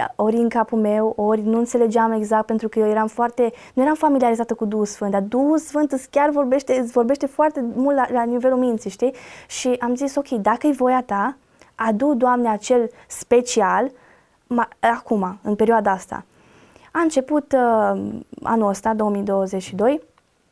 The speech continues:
în ianuarie, am început să fac, um, mi-am luat Biblia și am, uh, citit din ea. Și în momentul când am citit din Biblie, am început să îmi subliniez, pentru că eu așa fac, îmi subliniez anumite versete, pun semne ca să-mi fie mai ușor să citesc acasă Biblia.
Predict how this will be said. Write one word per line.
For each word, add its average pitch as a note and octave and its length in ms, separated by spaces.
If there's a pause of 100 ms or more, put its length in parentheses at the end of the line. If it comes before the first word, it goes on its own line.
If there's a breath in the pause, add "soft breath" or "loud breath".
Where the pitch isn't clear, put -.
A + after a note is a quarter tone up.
(240)
în D#4 240
ianuarie, G3 680 (480 soft breath)
am F4 200
început C4+ 520
să A3+ 100
fac, G#3+ 380 (100)
um, F#3 800 (340)
mi-am B3+ 160
luat G#3+ 140
Biblia G#3+ 400 (440 loud breath)
și - 180
am, D#4 180
uh, B3+ 160
citit C4 240
din A#3 180
ea. G3 140
Și - 140
în D4 60
momentul D4 380
când A3+ 140
am G3+ 120
citit A#3 240
din G#3 160
Biblie, G3 420 (520 loud breath)
am G#4+ 140
început D#4+ 320
să D4+ 320
îmi C#4+ 260
subliniez, A#3+ 340
pentru C4+ 240
că C4 80
eu C4 40
așa B3 180
fac, - 280
îmi C#4+ 100
subliniez A#3 420
anumite G3+ 320
versete, D4 520
pun A#3+ 240
semne C#4+ 460
ca C4 120
să-mi C4 180
fie C4+ 100
mai A#3 120
ușor A3+ 200
să G#3+ 100
citesc G#3 340
acasă F#3+ 320
Biblia. F#3 360